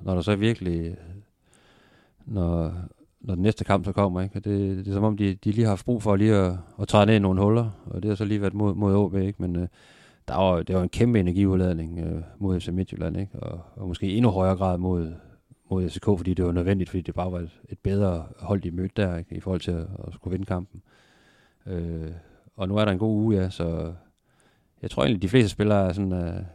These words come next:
har været nede og vende i forhold til den der mathed i, i kroppen, som nogle af dem, nogle af dem har, har snakket om, og så,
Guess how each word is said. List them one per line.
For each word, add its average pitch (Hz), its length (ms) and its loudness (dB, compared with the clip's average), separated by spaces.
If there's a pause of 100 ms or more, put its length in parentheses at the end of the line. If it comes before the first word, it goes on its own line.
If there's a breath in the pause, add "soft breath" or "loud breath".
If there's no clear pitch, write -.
(360)
har 110 180 2
været 95 120 0
nede 104 140 2
og 101 60 0
vende 101 180 0
i 110 40 -2
forhold 104 220 -2
til 92 120 -8
den 98 160 0
der 98 100 -2
mathed 95 480 -2
i, 82 240 -6 (140)
i - 240 -8
kroppen, 98 280 0
som 92 100 -4
nogle 95 200 0
af 90 60 -2
dem, 90 100 -8 (160)
nogle 95 260 0
af 95 60 0
dem 90 100 -6
har, 82 400 -8
har 92 120 -6
snakket 92 340 -4
om, 87 160 -6
og 82 100 -12
så, 92 320 -4